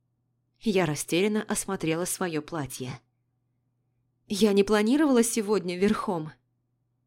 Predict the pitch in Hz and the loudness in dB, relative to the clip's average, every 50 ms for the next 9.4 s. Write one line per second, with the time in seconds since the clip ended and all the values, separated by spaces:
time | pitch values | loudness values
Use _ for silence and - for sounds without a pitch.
0 | _ _ _ _ _ _ _ _ - 302 320 302 262 294 294 - 214 269 339 339 | _ _ _ _ _ _ _ _ -2 2 2 4 4 4 2 2 4 2 2 4
1 | 311 294 220 220 254 254 262 226 208 247 262 311 311 302 349 339 339 - - 294 | 4 2 4 4 4 4 4 4 4 4 4 4 4 4 2 0 0 0 -2 -2
2 | 226 208 202 196 196 - - _ _ _ _ _ _ _ _ _ _ _ _ - | 0 -2 -4 -6 -8 -12 -16 _ _ _ _ _ _ _ _ _ _ _ _ -8
3 | 208 185 165 165 160 - - 180 - - 180 170 175 175 180 180 170 160 165 165 | -2 0 2 2 2 0 -2 0 0 0 0 0 0 -2 -2 -2 -4 -4 -6 -6
4 | - 214 196 156 - - 131 123 127 - _ _ _ _ _ _ _ - _ _ | -6 -4 -4 -4 -6 -6 -8 -8 -10 -12 _ _ _ _ _ _ _ -20 _ _
5 | - - 214 208 208 208 208 208 208 220 220 208 196 190 185 190 196 - 220 202 | 0 0 2 2 2 2 0 2 2 2 2 2 2 2 0 0 0 0 0 0
6 | 202 - - 185 - - 185 170 - 180 185 240 247 190 - - 151 156 - - | 0 0 -4 -4 -4 -4 -6 -6 -4 -4 -2 0 -2 -2 -2 -2 -4 -4 -2 -2
7 | 202 185 190 185 - - - 165 143 131 123 123 123 - _ _ _ _ _ _ | -4 -2 -4 -6 -6 -6 -6 -4 -4 -4 -6 -8 -10 -16 _ _ _ _ _ _
8 | _ _ _ _ _ _ _ _ _ _ _ _ _ _ _ - 247 240 247 254 | _ _ _ _ _ _ _ _ _ _ _ _ _ _ _ -4 0 2 2 2
9 | 247 - - 190 170 170 170 - | 2 0 0 0 -2 -2 -4 -8